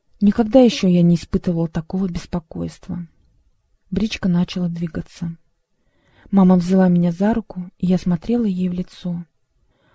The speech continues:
Она уже попрощалась с дядей Алёшей и другими родственниками. Глаза её увлажнились, когда она посмотрела на то, что было ей домом на протяжении многих лет. Я также обернулась назад. Дом уже выглядел совсем небольшим.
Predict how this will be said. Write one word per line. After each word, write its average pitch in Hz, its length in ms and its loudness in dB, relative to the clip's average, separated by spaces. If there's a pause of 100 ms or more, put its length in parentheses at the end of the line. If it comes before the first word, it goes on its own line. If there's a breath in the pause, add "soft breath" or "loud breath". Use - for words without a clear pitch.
Она 226 220 6
уже 240 180 2
попрощалась 196 680 0
с 175 40 -6
дядей 175 260 2
Алёшей 185 460 -2
и - 80 -6
другими 180 440 0
родственниками. 170 840 -8 (640)
Глаза 185 340 4
её 196 240 2
увлажнились, 180 840 -2 (340)
когда 175 260 0
она 180 120 2
посмотрела 180 560 0
на 175 180 0
то, 220 300 -6 (120)
что - 200 -10
было 180 220 0
ей 170 300 -2
домом 196 500 -2
на 180 80 2
протяжении 170 560 -2
многих 208 560 -2
лет. 170 340 -8 (600)
Я 233 120 0
также 170 380 -2
обернулась 170 640 -2
назад. 165 520 -4 (960)
Дом 226 220 6
уже 220 160 2
выглядел 214 440 4
совсем 226 460 0
небольшим. 214 760 -2